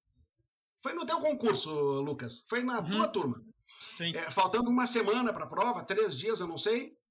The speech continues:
Speaker 1: e ele deu uma crítica forte em cima da
Speaker 2: Ah,
Speaker 1: moça.
Speaker 2: deu. É.
Speaker 1: Fez uma crítica muito forte. E olha, nós tivemos dificuldade pra recuperar lá, faltando três dias pra prova.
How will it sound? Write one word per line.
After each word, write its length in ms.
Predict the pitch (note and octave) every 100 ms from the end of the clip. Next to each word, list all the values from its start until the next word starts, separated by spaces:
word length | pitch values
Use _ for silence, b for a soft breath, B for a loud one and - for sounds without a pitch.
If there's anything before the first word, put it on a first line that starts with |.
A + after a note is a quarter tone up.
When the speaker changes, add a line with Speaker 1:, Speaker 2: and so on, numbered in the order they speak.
| _
Speaker 1:
e 200 | F3+ E3+
ele 160 | G3 A#3
deu 200 | D#3 F#3+
uma 180 | A3+ A3+
crítica 400 | F#3+ G#3 - B3
forte 600 | A#3 G3+ F3+ - A#2+ - _
em 40 | C3+
cima 200 | D#3 D#3
da 60 |
Speaker 2:
Ah, 40 | C#3+
Speaker 1:
moça. 220 | D3+ C3
Speaker 2:
deu. 200 | C#3+ D3+ - - -
É. 140 | A2 G#2+ - -
Speaker 1:
Fez 180 | F#3 G#3+
uma 160 | G#3
crítica 340 | - F3+ - E3
muito 220 | A#3 -
forte. 380 | D#3+ B2 A2+ - _ _ _ _ B B B
E 60 | D3
olha, 320 | F3 A3 - - -
nós 220 | D3+ E3
tivemos 320 | D3 F3+ F3+
dificuldade 680 | D3 C#3+ G3 A3+ G3+ E3+ -
pra 120 | E3+
recuperar 460 | F3 G3+ G#3+ F#3+ F3+
lá, 100 | C3+
faltando 340 | C#3 B2+ D3+
três 180 | D3 B2
dias 160 | C#3+
pra 120 | C3 C3
prova. 360 | B2+ A#2+ -